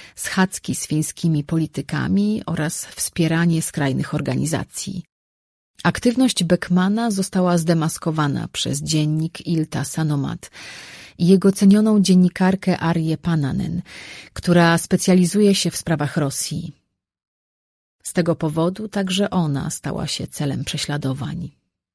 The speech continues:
We wrześniu dwa tysiące czternastego roku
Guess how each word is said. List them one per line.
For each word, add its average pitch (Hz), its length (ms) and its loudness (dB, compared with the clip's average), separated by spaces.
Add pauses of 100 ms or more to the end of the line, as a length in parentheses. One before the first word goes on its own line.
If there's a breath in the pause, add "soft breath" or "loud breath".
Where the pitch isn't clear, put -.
(1600 loud breath)
We 190 180 8
wrześniu 226 460 4
dwa 202 200 4
tysiące 196 560 2
czternastego 160 720 0
roku 175 500 -2